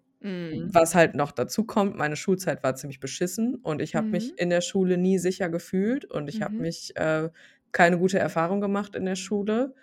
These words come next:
Speaker 2: und das häng-, hing halt auch noch mal da dran. Ich da,
Speaker 1: Mhm.
Speaker 2: also, das war halt auch für mich zum Beispiel voll das Ding, so dass Essen auch Comfort war in der Schule, so.
Speaker 1: Mhm.
Speaker 2: Und da jetzt aber zu spüren, so, ich kann jetzt hier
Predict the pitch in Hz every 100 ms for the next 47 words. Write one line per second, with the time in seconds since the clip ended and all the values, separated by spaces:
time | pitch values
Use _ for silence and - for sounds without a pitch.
0 | _ - _ _ - 170 175 170 - -
1 | 180 170 - 180 160 - 160 156 147 143
2 | 139 135 143 123 - _ 226 220 202 -
3 | 156 147 151 - 151 156 147 - 135 -
4 | _ - 160 165 165 151 139 - 135 -
5 | 135 - - - 135 - 127 127 135 156
6 | 151 156 139 120 - - 170 143 135 131
7 | - 82 - 135 139 - 135 113 - -
8 | - 131 110 202 214 208 208 214 233 -
9 | 165 165 196 226 190 180 - 170 - 175
10 | 147 160 214 - - - _ - 160 131
11 | - 180 165 151 - 214 214 240